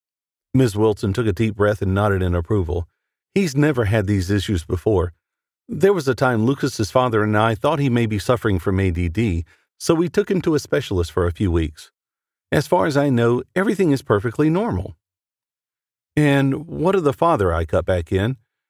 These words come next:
"Do you have a good relationship?" "We do," she answered. "Lucas stays with him over the summer, and they talk every other night on the phone. He and I actually have a better relationship divorce than we ever did." "Well, still,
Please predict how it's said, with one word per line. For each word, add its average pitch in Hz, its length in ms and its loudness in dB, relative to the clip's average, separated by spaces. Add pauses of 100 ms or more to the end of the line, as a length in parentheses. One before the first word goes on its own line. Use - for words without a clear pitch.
(240)
"Do 135 280 2
you 131 220 0
have 123 180 2
a 104 60 0
good 104 200 0
relationship?" 107 760 0 (580)
"We 220 280 0
do," 117 260 2
she 95 300 -2
answered. 87 360 -2 (400)
"Lucas 180 340 2
stays 139 280 0
with 117 140 0
him 131 180 2
over 90 160 0
the 87 100 -2
summer, 110 380 0
and 101 260 0
they 165 140 2
talk 151 340 -2
every 135 300 2
other 123 160 2
night 101 240 0
on 107 100 0
the 113 80 -2
phone. 80 380 -4 (720)
He 233 100 2
and 208 100 2
I 139 200 2
actually 135 340 0
have 117 160 2
a 95 60 0
better 110 240 2
relationship 98 640 0
divorce 113 360 2
than 110 140 2
we 104 160 2
ever 127 220 2
did." 78 380 -4 (840)
"Well, 147 520 0 (160)
still, 98 560 0